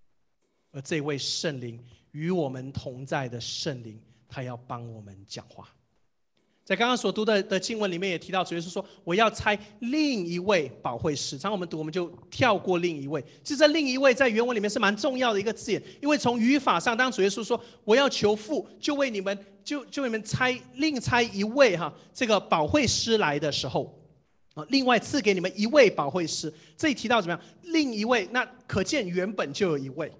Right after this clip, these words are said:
所以另外再差一位。那原本这一位讲的是谁呢？当然讲的是主耶稣。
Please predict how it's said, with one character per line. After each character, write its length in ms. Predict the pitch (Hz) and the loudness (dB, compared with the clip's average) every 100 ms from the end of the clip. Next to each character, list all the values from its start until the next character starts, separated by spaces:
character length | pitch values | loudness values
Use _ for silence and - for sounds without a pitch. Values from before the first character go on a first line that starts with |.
| - _ _ _ _ _ _ _ _ | -20 _ _ _ _ _ _ _ _
所 120 | - 170 | -10 -10
以 60 | 202 | -4
另 280 | 294 240 | -2 0
外 260 | 220 226 175 | 2 2 2
再 220 | 135 196 | -2 -4
差 240 | 156 - 151 | -4 -4 -6
一 140 | 143 | -6
位。 180 | 127 139 - _ - | -10 -14 -16 _ -6
那 100 | 214 | -4
原 200 | 190 226 | 2 4
本 180 | 233 190 | 4 0
这 120 | 208 | 2
一 20 | |
位 160 | 214 214 | 4 2
讲 180 | 208 160 | 2 -2
的 80 | 165 | -4
是 120 | 208 | -8
谁 340 | - 175 156 | -8 -4 -4
呢？ 160 | 170 185 - _ - | -4 -6 -10 _ -2
当 180 | 196 196 | 0 2
然 180 | 143 127 - _ _ | 0 -6 -20 _ _
讲 180 | 156 123 | -10 -8
的 80 | |
是 140 | 120 131 | -8 -10
主 180 | 131 113 | -12 -14
耶 160 | 117 | -12
稣。 240 | 117 - | -14 -16